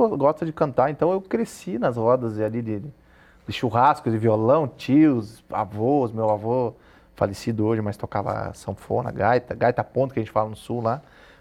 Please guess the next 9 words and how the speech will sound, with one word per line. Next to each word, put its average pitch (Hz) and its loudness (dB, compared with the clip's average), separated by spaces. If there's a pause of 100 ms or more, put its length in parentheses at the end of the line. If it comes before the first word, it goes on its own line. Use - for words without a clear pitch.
(100)
violão, 107 2
enfim, 107 -6
meus 113 0
tios. 139 -8 (480)
Então, 240 -8
cara, 202 4
assim, 185 -4
eu 190 -2
sempre, 196 -4